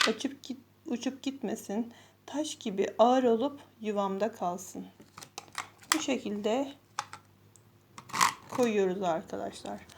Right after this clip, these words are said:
Ağzımızdan çıkan sözcükler çok önemli. Bu şekilde koyuyoruz. Koyduktan sonra arkadaşlar üzerine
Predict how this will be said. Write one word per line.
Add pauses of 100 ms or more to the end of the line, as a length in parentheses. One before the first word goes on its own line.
(280)
Ağzımızdan
çıkan
sözcükler
çok
önemli. (520)
Bu
şekilde
koyuyoruz. (400)
Koyduktan
sonra
arkadaşlar (1800)
üzerine